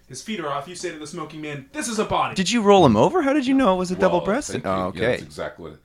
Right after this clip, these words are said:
Speaker 2: You started
Speaker 3: The smoking man,
Speaker 2: investigating.
Speaker 3: the smoking man says, "Let's roll him over." <laughs>
Speaker 2: So sometimes he's, he's, you know, in the
Speaker 1: Yeah.
Speaker 2: moment.
Speaker 3: Well, he wasn't done.
Speaker 2: Oh,
Speaker 1: Okay.
Speaker 2: this is trivia.
Speaker 3: And he said, "A few times." <laughs>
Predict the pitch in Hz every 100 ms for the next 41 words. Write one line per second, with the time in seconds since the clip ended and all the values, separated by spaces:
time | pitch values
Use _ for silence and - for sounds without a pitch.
0 | - 90 - 98 92 107 143 - 95 80
1 | - 104 101 90 82 92 123 80 78 69
2 | 67 - - _ _ _ _ _ _ _
3 | _ _ _ _ - 67 69 - - -
4 | 57 58 - 58 - 92 - - - -
5 | - - - - - - 494 - 415 415
6 | - - 254 370 392 247 208 170 170 151
7 | 156 151 135 156 131 117 160 151 143 131
8 | 107 123 131 120 143 151 127 113 151 92
9 | 80 147 147 113 95 - - 131 139 -
10 | 139 117 107 101 - 98 80 - - _
11 | _ - 58 - - - 160 214 - -
12 | 85 82 - 190 -